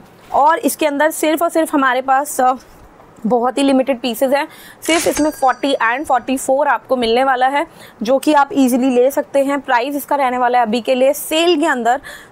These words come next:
only one five डबल nine, sale के अंदर रहने वाला है। Pure मल कॉटन का हमारा viral piece मिलने वाला है, थ्री piece set रहने वाला है ये। Next हमारा जो article रहने वाला है,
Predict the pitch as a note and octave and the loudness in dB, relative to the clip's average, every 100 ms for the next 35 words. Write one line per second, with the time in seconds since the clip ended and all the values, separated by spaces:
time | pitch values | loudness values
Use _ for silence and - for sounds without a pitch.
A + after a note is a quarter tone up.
0 | - B3 D#4 E4 C#4 B3+ C4 C4 B3 A3+ | 0 2 2 0 0 -2 -2 -2 0 0
1 | A3 A3+ A3+ B3 - - D4 D#4 D#4 D4+ | 0 -2 -4 -6 -6 0 2 2 0 0
2 | B3+ C4 A3+ G#3+ A3+ G#3+ A3 A#3+ B3 B3 | 0 0 0 0 2 2 2 0 -2 0
3 | D4 D#4 F4 D4+ B3+ C4 A#3+ A#3 A#3+ C4 | 0 2 2 0 -2 0 -2 0 -2 0
4 | C#4+ - - - - B3 B3+ B3+ A#3+ A#3 | -2 -6 -20 -20 -6 -2 0 0 2 2
5 | A3 A#3+ B3+ - D4+ D#4 D4+ C4+ B3 C4 | 2 -2 -6 -2 0 2 2 0 2 0
6 | A#3+ G#3 B3 D#4 - E4+ F4+ D#4 C#4+ - | 0 0 0 -2 -2 0 2 0 0 0
7 | C4 B3 C4+ A3 A#3+ C4+ B3 B3 C4 C4 | -2 0 0 0 -2 0 0 0 0 0
8 | G#4 _ _ - B3 D4 E4+ E4 D4+ C4+ | -4 _ _ 0 0 0 -2 -2 0 0
9 | C#4 C#4+ A#3+ G#3+ A#3 C4 C#4 B3+ B3 B3 | 0 0 0 -2 -2 -2 0 0 0 0
10 | A3 A3+ | -2 -2